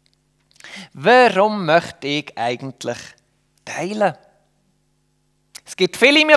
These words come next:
Motive, zum Beispiel Prestige. Wenn zwischen aus Versehen durchsickert,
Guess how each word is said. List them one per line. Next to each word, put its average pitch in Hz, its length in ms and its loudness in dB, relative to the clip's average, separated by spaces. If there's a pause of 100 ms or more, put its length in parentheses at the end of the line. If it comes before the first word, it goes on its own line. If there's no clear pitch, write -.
(140)
Motive, 151 560 0 (360)
zum 247 180 -2
Beispiel 165 400 -2
Prestige. - 920 -10 (1040)
Wenn 139 240 -8
zwischen 143 560 -6
aus 180 360 -10
Versehen 147 760 -4
durchsickert, 151 1200 -6